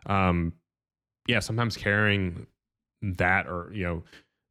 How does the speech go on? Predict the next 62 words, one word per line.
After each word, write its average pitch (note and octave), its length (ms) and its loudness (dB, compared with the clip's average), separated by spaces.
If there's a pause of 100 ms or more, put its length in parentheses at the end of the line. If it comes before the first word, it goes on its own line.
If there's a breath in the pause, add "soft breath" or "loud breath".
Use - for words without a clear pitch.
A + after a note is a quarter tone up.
(160)
or G2+ 120 2
pepper D#3 340 0
spray G#2+ 220 0
or F#2 80 0
something, F2 240 -2
knowing G2+ 240 2
how G#2+ 80 4
to G2+ 80 2
use G2 120 2
pepper G2+ 280 2
spray, - 180 0
like E2+ 160 0
those F#2 140 0
palm A2 580 2
pepper A#2 240 0
sprays A2+ 380 0
that F#2 80 -2
you F2+ 80 -2
can F#2 120 -4
just, F2+ 180 -4
they're E2+ 180 -2
kind G2+ 180 -2
of, E2+ 120 -2 (500 loud breath)
you G2+ 60 2
have G2 140 2
a G2 40 0
cl-, - 220 -8
a, G2 60 -4 (260)
a, D#2+ 60 -6 (100)
you F#2+ 240 -2
know, F2+ 140 2
a D#2 40 0
clip - 380 2
and - 80 -2
you F#2+ 80 2
can F#2 140 0
just F2 160 -2
pull F#2+ 160 2
them F2+ 120 -4
out F2+ 220 -4
and D#2+ 240 -12
spray F2+ 300 2
or F#2 80 4
something. F#2+ 460 0
And F2 100 0
even F#2 180 0
if E2+ 120 0 (200)
they G2 80 0
don't F#2+ 180 0
hit F2+ 280 -4
you, F#2+ 60 0
they're - 180 -8
still, F2 400 -8 (340)
the F#2+ 80 -2
gas F2+ 320 2
is F#2 80 2
so F2+ 160 0
noxious F2 480 0
that D#2+ 160 0
it D#2 140 -2 (580)
disrupts F2+ 420 0
you. F#2 320 2